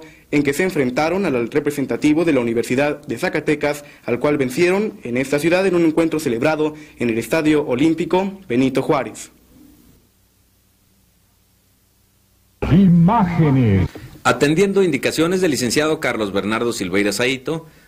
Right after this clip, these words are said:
Speaker 3: rector de la Universidad Autónoma de Ciudad Juárez, los titulares de las direcciones generales y centros de la propia institución entraron en la etapa final de recopilación de datos necesarios para la elaboración del organigrama general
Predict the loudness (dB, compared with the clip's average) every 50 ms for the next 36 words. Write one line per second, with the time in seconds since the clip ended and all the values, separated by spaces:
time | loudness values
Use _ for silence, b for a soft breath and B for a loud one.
0 | b b -6 -6 -2 0 0 0 2 2 2 2 2 2 2 0 0 -2 -2 -4
1 | -2 -2 -2 0 -2 -2 -2 -2 -2 -2 -2 -2 -2 -2 -2 -4 -2 0 0 0
2 | -2 0 -2 -2 0 0 -2 -4 -6 -10 -14 b b b b b b -4 -4 -2
3 | -2 -2 0 0 0 0 0 -2 -2 -2 0 -2 -2 -2 -2 -2 -2 -2 -2 -2
4 | -2 -2 -4 -4 -4 -2 -2 -2 -2 -2 -4 -6 -6 -8 -10 -14 b b b b
5 | -6 -6 -4 -2 -2 -2 -2 -4 -4 -2 -2 -2 -4 -6 -8 -4 -2 -2 0 0
6 | -2 -4 -4 -4 -4 -4 -4 -2 -2 -2 -2 -2 -2 -4 -4 -2 -2 0 0 0
7 | 0 -2 -6 B B B B B B -6 -6 -4 -2 -2 -2 -2 -2 -2 -2 -2
8 | -2 -2 -2 -2 -2 -2 -4 -6 -4 -4 -6 -4 -4 -4 -2 -2 -2 -2 -2 -2
9 | -2 -4 -6 -6 -4 -2 -2 -2 -2 -2 0 0 0 0 0 -2 -4 -6 -6 -6
10 | -6 -6 -4 -2 -2 -2 -2 -4 -4 -6 -8 B B B B B B -4 -2 -2
11 | -2 -2 -2 -2 -2 -2 -2 -2 -2 -2 -2 -2 -2 -2 -4 -2 0 0 0 0
12 | 0 0 -2 -4 -4 -2 -2 -2 -2 -2 -4 -6 -6 -4 -4 -4 -4 -4 -4 -6
13 | -8